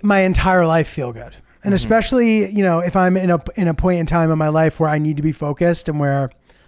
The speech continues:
Speaker 1: trying to get projects off the ground, I'm trying to make shit happen, you know what I mean? Where it's like,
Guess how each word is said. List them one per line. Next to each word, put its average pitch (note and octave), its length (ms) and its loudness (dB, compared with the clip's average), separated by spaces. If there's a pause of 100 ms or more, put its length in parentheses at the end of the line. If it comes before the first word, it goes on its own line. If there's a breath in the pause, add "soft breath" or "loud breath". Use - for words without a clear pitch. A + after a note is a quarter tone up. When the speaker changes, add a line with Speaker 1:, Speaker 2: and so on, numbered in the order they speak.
(140 soft breath)
Speaker 1:
trying D#3 180 -4
to D#3 40 -2
get E3 100 -4
projects F3 380 0
off D#3 160 -4
the D#3 80 -10
ground, D3 240 -8
I'm C#3+ 60 -12
trying D3 180 -10
to D3+ 60 -6
make D3 160 -6
shit D3+ 160 -6
happen, D#3 400 -2
you D#3 60 -4
know D3+ 60 -4
what - 20 -4
I D3+ 40 -4
mean? D3+ 280 0
Where D3 160 -2
it's - 160 -8
like, C3+ 280 -4